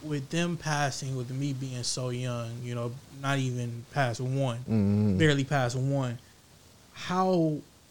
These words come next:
Speaker 1: how were Auntie and, uh, Grandma? 'Cause I, like I said, I've never known. I've seen pictures of them. I know what they look like, but I never knew them.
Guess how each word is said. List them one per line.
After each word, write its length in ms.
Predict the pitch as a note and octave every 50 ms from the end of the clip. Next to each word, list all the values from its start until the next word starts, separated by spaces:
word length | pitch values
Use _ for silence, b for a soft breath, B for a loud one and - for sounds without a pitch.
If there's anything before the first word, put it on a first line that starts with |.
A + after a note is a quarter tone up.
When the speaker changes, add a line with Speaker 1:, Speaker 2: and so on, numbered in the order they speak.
| - - - - - -
Speaker 1:
how 380 | - - E3+ F3+ F3+ F3+ F3 E3+
were 840 | D#3+ D3+ D3 D3 D#3 D#3+ D#3+ D#3 D3+ D3+ D3 C#3+ C#3 C3+ C3 C3 - - - - _ - _ - - _ _ - _ _ _ _ _ _ -
Auntie 720 | D3+ D3 C#3 C#3 - - - C#3 C3+ B2+ B2 A#2+ A#2+ C3 - - - - - - - _ - - - - - -
and, 240 | C#3+ B2+ A#2+ B2+
uh, 220 | - C3 B2+ A#2+ A#2+
Grandma? 360 | A#2+ C3 B2 B2 B2+ A2+ A2+ A2+ - - - -
'Cause 140 | - B2+ C#3+
I, 140 | C3+ C#3
like 360 | C3 B2+ B2 C#3 D#3 C#3+ C#3+ C#3+
I 40 |
said, 180 | C3 - C3+ B2
I've 140 | B2+ C3 C3
never 340 | C3+ C3+ C3+ C3 B2 A#2+ A#2
known. 320 | A#2+ B2+ B2+ B2 A#2 A2+
I've 200 | A2+ A2+ B2+ B2+
seen 220 | - - C3+ B2+ B2
pictures 380 | - E3 F3 D#3+ - C3+ B2
of 140 | B2 A#2+ A#2+
them. 240 | A#2+ A#2+ A#2 A2+ A#2 - - - - - - - - - -
I 60 | D#3+
know 80 | C#3
what 80 | C3 A#2
they 100 | - A#2
look 320 | A#2+ B2+ C#3+ D#3+ D3+ -
like, 180 | C#3+ B2 B2+ B2+
but 80 | C3+ B2
I 120 | B2 B2+
never 360 | B2+ C3 C#3 C3+ A#2+ A#2+ A#2
knew 360 | A#2+ B2 B2 C3 C#3 C#3 C3+
them. 320 | B2 B2 B2 A#2+ B2 A#2+